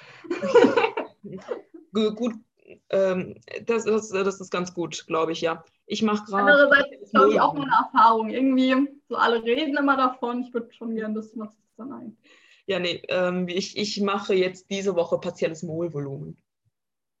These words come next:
Speaker 1: Hm.
Speaker 2: Das ist einer, das ist einer der mittelmäßigen Versuche, habe ich gehört. Also Brillant Grün wird immer als das große Böse dargestellt und auf der anderen Seite wird immer Dampfdruck als die leichteste Sache aller Zeiten genannt.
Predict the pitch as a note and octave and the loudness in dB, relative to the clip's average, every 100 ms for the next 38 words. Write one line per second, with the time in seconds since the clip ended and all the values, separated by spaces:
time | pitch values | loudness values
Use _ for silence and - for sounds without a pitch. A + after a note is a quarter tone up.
0 | _ - B3 - - _ _ _ - F#3 | _ -8 -8 -8 -16 _ _ _ -10 -8
1 | G3 G3+ F#3 F3+ E3+ D4 G4+ A4 G#4+ E4 | -6 -6 -4 -4 -6 -4 -2 0 2 2
2 | G#3+ G#3 F#3 D#3+ D#3+ D#3+ D#3+ D#3 D#3+ D3+ | 2 2 0 -2 -6 -6 -6 -4 -4 -4
3 | D3+ E3 E3+ D#3+ - F3+ F#3 - _ _ | -4 -4 -4 -4 -4 -4 -4 -6 _ _
4 | _ _ A3+ A#3+ B3 C4+ A#3 C4+ D4 C#4 | _ _ 0 2 0 -2 -2 -2 0 -2
5 | - A#3 G#3 G#3+ G3+ G3 - A3 B3 C#4+ | 0 0 0 -4 -8 -10 -4 2 4 4
6 | A#3+ G3+ A#3 B3 C#4+ D4 D4 D4 E4+ - | -2 -4 0 0 0 -2 0 0 -2 -2
7 | C#4+ C#4 C#4+ D4+ - A3 A3 - A#3+ C#4 | -2 2 2 0 -2 -2 -2 -4 -2 0
8 | B3+ A#3+ A#3+ B3+ C#4+ C4 - A#3+ G#3+ G#3 | 2 2 2 0 2 0 0 0 2 0
9 | G3+ G#3 A3+ D#4+ - D#4 A#4 - - _ | -2 -2 -2 -4 -4 0 0 -2 -18 _
10 | _ _ _ - - - - _ _ _ | _ _ _ -4 -4 -4 -14 _ _ _
11 | - G#3+ G#3+ - _ _ - F#3 A#3 G4 | -2 -2 -2 -10 _ _ -10 -4 -2 -2
12 | - F#4+ B3+ B3 C#4 A3 G#3+ G#3+ A#3+ D4+ | 0 -2 -2 -4 -2 -2 -2 -2 -4 -4
13 | - F3 E3 C#3+ A#3+ - - | -4 -4 -2 0 0 -2 -6